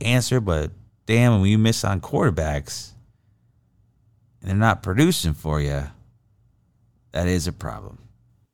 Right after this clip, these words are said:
Speaking of problems, how about those N F L refs? Have they been a little atrocious this year at times, or what? At least this week, we didn't have any crazy roughing the passer calls where we're like, "What in the world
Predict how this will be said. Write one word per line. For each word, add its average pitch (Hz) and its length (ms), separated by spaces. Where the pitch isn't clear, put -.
Speaking 170 420
of 82 180
problems, 76 840
how 135 100
about 185 160
those 156 300
N 123 140
F 110 220
L 98 240
refs? - 640
Have 110 160
they 254 220
been 117 680
a 85 80
little 101 460
atrocious 139 720
this 143 260
year 143 120
at 135 160
times, 135 560
or 113 220
what? 110 300
At 131 80
least 185 300
this 196 260
week, 98 460
we 110 80
didn't 110 220
have 104 160
any 98 200
crazy 117 680
roughing 95 360
the 87 100
passer 82 500
calls 78 440
where 78 100
we're 76 120
like, 73 220
"What 82 500
in 95 220
the 92 120
world 76 640